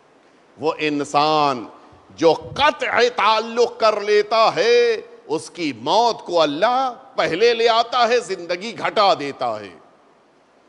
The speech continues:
और जो अपने रिश्तेदारों से ताल्लुकात को बरकरार करता है, उसकी मौत को अल्लाह आगे बढ़ाकर जिंदगी को बढ़ा देता है।"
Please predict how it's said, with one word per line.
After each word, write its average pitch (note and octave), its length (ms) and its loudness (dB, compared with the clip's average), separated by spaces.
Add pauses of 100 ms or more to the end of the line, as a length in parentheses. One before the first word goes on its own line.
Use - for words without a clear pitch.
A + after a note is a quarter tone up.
(380)
और B2 320 -4
जो G3 480 4 (140)
अपने C3+ 380 -2
रिश्तेदारों C#3+ 920 0
से C#3+ 160 -8
ताल्लुकात C#3 920 0
को C3 100 -4
बरकरार C#3 760 0
करता F3+ 560 -2
है, G#3 400 0 (280)
उसकी B2+ 560 -10
मौत F#3+ 500 0
को E3+ 80 -6
अल्लाह C#3+ 380 -2
आगे F3 600 0
बढ़ाकर B3 840 0 (120)
जिंदगी D#3+ 560 -8
को G#3+ 120 -12 (120)
बढ़ा F3+ 320 0
देता A#2 420 -12
है।" - 200 -20